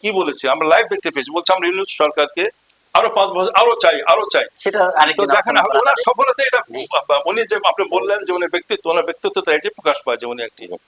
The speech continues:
Speaker 1: সফল।
Speaker 2: ধন্যবাদ আপনাকে। আজকের অনুষ্ঠান
Speaker 1: আপনাকেও ধন্যবাদ।
Speaker 2: আমরা এ-, এই মুহূর্তে এখানে শেষ করতে যাচ্ছি। থাকবেন আমাদের সাথে পরবর্তী কোনো আলোচনায় আরেকদিন।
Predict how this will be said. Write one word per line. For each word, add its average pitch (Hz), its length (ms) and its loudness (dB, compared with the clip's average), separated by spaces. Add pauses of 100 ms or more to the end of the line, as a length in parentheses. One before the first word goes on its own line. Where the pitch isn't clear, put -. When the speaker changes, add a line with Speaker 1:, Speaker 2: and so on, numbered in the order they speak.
(340)
Speaker 1:
সফল। 113 360 -4
Speaker 2:
ধন্যবাদ 143 260 2
আপনাকে। 135 340 0
আজকের 127 340 0
অনুষ্ঠান 120 320 -4
Speaker 1:
আপনাকেও 123 220 -2
ধন্যবাদ। 104 400 -8
Speaker 2:
আমরা 113 380 2 (100)
এ-, 113 300 -4
এই 113 120 -8
মুহূর্তে 113 440 -8
এখানে 110 380 -8
শেষ 110 120 -8
করতে 113 220 -10
যাচ্ছি। 120 380 -6 (100)
থাকবেন 110 280 -4
আমাদের 110 320 -4
সাথে 113 300 -4
পরবর্তী 104 440 -6
কোনো 107 160 -8
আলোচনায় 107 460 -2
আরেকদিন। 104 420 -4